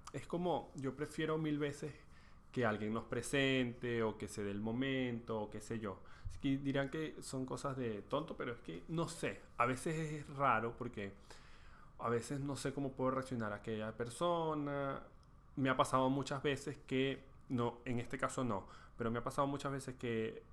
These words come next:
miro mucho a un youtuber y que yo digo, "No, este, este tipo tiene que ser súper pana, súper copado", y cuando lo conozco en la vida real es, mm,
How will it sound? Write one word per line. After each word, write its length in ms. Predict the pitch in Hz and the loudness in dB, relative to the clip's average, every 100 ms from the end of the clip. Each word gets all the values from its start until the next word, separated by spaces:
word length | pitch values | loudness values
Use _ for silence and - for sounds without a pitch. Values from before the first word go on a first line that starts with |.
| - | -2
miro 320 | 131 139 147 | 2 4 4
mucho 420 | 147 143 - 143 - | 2 0 0 -2 0
a 40 | |
un 160 | 123 123 | -2 -2
youtuber 560 | 135 147 160 143 139 - - - - - | -2 0 0 0 -2 -6 -14 -18 -18 -6
y 100 | 139 | -6
que 160 | - 113 | -2 0
yo 100 | 110 | 0
digo, 140 | 120 | 2
"No, 300 | 139 151 143 | 2 2 0
este, 320 | - - 127 - - | -2 -4 -4 -6 -12
este 320 | 135 113 - 131 | -10 -8 -6 -6
tipo 400 | - 135 127 131 | -4 -4 -2 -2
tiene 200 | 131 131 | -2 -2
que 100 | 127 | -4
ser 160 | 131 | -6
súper 360 | - 135 120 110 | -6 -4 -4 0
pana, 260 | 131 127 | 2 2
súper 280 | 123 135 110 | 0 -4 -4
copado", 340 | - - 117 101 | -4 2 2 2
y 40 | |
cuando 300 | 98 95 95 | 0 -2 -2
lo 100 | 95 | -4
conozco 240 | 92 - | -6 -4
en 40 | 120 | 0
la 60 | |
vida 140 | 113 107 | 0 0
real 360 | 120 120 117 - - - - - | 2 2 0 -6 -18 -20 -12 -6
es, 300 | 98 - - - - | -6 -6 -12 -18 -14
mm, 360 | - 107 104 101 | -6 -4 -4 -6